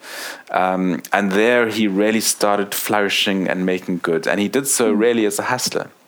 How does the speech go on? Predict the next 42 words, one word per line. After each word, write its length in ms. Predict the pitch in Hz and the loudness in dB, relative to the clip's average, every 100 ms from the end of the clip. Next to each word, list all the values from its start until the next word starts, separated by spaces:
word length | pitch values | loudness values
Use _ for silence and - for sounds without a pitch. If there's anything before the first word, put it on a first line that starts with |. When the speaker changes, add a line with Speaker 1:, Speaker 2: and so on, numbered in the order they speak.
| - | -6
Speaker 1:
as 160 | 92 | -4
a 40 | 101 | -2
mediator, 500 | 104 107 92 85 80 | 0 0 -2 -2 -4
as 160 | - | -4
a 20 | - | -4
street 300 | - 113 - | -4 -4 -2
broker. 340 | 82 - - - - - - - | -4 -4 -8 -10 -16 -12 -10 -8
So 160 | - 101 | -2 0
a 40 | |
whole 120 | 110 143 | 2 2
lot 100 | 135 | 2
of 60 | 113 | 2
Somalis 520 | 120 117 120 107 98 | 4 4 4 2 0
would 80 | 95 | -4
be 80 | 90 | -2
coming 180 | 113 107 | 0 0
into 200 | 101 - | 0 0
Addis. 420 | 95 90 - - - | 2 0 0 -2 0
Um, 580 | - 90 87 87 82 - | 0 0 0 -2 -4 -2
they 100 | 92 92 | -2 0
didn't 180 | 107 | 0
speak 320 | - - 104 - | -2 -2 -4 -2
the 100 | 87 | 0
language. 520 | 101 123 - - - | 0 0 -2 -4 -4
They 100 | - | -4
didn't 140 | 101 | -2
speak 260 | - - - | -4 -4 -4
Amharic. 560 | 87 120 110 113 110 - - - - - - | -2 0 0 0 -6 -12 -14 -12 -12 -10 0
They 120 | 98 | 2
needed 240 | 107 123 | 4 2
stuff. 480 | 123 - 55 - - | 0 0 0 -2 -2
They 140 | 92 95 | 0 0
needed 280 | 95 90 | 0 -2
somewhere 460 | - 110 101 104 95 | 0 0 2 0 0
to 180 | - 98 | 0 0
live. 380 | 95 - - - _ | 0 -2 -8 -16 _
They 120 | 87 | -4
needed 260 | 87 233 202 | 0 2 0
Speaker 2:
Mm. 60 | - | 0
Speaker 1:
places 320 | 98 - 98 | -2 -2 -4
to 140 | - | -2
rent. 380 | 98 90 73 - | 0 0 -2 -6